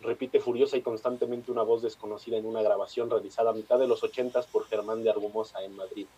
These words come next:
Tenida por eso y por los hechos que supuestamente le sucedieron como la psicofonía o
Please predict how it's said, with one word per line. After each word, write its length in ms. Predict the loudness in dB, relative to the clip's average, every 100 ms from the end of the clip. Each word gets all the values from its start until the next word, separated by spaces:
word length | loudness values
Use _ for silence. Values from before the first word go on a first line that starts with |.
| _ _ _ -6
Tenida 320 | 4 6 8
por 160 | 6
eso 220 | 4 4 2
y 40 |
por 180 | 2 -2
los 180 | -4 -6
hechos 240 | -10 -14
que 140 | -12 -16
supuestamente 840 | -16 _ -4 -2 -2 -2 -2 0
le 120 | -2
sucedieron 540 | -4 -8 2 4 4 2
como 220 | -10 -8
la 120 | -8
psicofonía 600 | -8 -12 -12 -12 -8 -6 -4
o 140 | -8